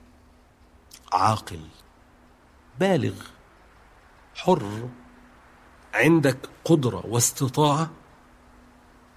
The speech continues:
ومعنى كلمة استطاعة يعني قدرة من الناحية الجسدية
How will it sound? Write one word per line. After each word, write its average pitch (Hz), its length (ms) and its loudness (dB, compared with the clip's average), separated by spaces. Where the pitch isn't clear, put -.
ومعنى 135 440 4
كلمة 143 460 4
استطاعة 120 760 0
يعني 87 220 -6
قدرة 131 380 2
من 107 140 2
الناحية 95 500 -2
الجسدية 131 840 2